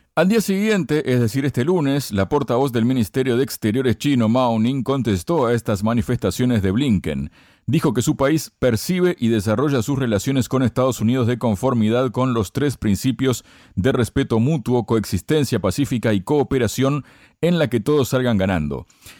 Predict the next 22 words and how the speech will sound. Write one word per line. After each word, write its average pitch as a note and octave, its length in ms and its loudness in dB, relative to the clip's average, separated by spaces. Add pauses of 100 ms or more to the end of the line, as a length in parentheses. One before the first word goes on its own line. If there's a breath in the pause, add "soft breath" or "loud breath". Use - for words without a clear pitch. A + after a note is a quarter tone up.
(180 loud breath)
"Esperamos D#3 720 0
que A2+ 80 0
Estados B2+ 340 0
Unidos A2+ 320 0
trabaje A2 400 -2
con G#2+ 220 0
China A#2+ 400 0
en A#2+ 140 0
traer G#2+ 260 0
las A2 200 -2
relaciones A2 540 0
bilaterales G#2 580 0
de F2+ 100 2
vuelta G#2 420 0
al A2 120 0
camino G2+ 340 0
correcto G#2+ 460 0
del E2+ 100 0
crecimiento G2+ 560 0
sano A2+ 320 0
y F2 60 0
estable. D#2+ 500 -2